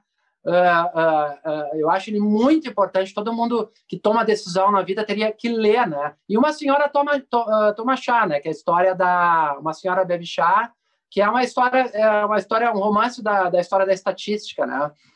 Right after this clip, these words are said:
E O Andar do Bêbado, são todos, <laughs> todos a ver com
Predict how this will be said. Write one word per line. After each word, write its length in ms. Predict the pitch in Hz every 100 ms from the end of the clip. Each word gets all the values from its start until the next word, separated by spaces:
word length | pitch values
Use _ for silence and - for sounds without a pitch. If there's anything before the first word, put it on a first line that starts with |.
| - -
E 100 | 143
O 80 | 143
Andar 240 | 156 156
do 120 | 160 165
Bêbado, 360 | 170 165 131 -
são 160 | -
todos, 400 | 156 175 196 - - -
<laughs> 460 | 151 - - - 190
todos 200 | 190 151
a 120 | 202
ver 180 | 220 220
com 340 | 196 170